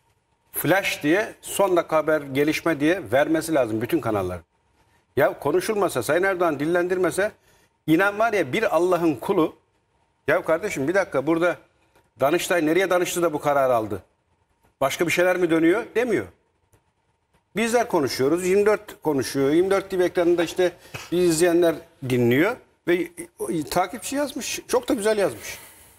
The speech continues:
Neden? Çünkü bundan daha önemli bir konu yok. Sen bu meseleyi halletmeden iç ve dış siyasete hiçbir arpa boyu yolu ilerleyemezsin.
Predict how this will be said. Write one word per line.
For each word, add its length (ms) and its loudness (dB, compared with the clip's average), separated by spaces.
Neden? 300 2
Çünkü 340 -2
bundan 300 2
daha 140 2
önemli 220 -2
bir 60 -8
konu 180 2
yok. 340 0
Sen 240 0
bu 80 0
meseleyi 340 0
halletmeden 600 0
iç 240 -2
ve 140 2
dış 100 -2
siyasete 420 -2
hiçbir 360 -2
arpa 340 0
boyu 140 2
yolu 140 2
ilerleyemezsin. 760 0